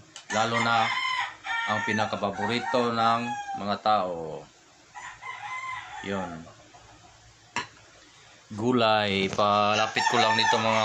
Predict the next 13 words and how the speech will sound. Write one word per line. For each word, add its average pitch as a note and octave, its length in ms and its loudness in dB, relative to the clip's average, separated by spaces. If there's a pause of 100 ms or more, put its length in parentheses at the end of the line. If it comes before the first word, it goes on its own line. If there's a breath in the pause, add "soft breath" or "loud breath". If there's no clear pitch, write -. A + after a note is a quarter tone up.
(100)
kaworks. G2 340 2 (640)
Ayun. F2+ 260 -4 (760)
Gulay G2 720 -4 (560)
na G2+ 400 -2
may G2+ 240 0
sabaw. - 400 2 (1600)
Yun. F#2+ 320 -4 (720)
Tawag B2+ 320 4
nito C3 160 0
mga B2+ 240 4
kaworks, A#2 560 2 (1040)
utan A2+ 400 0
Bisaya. G#2+ 400 2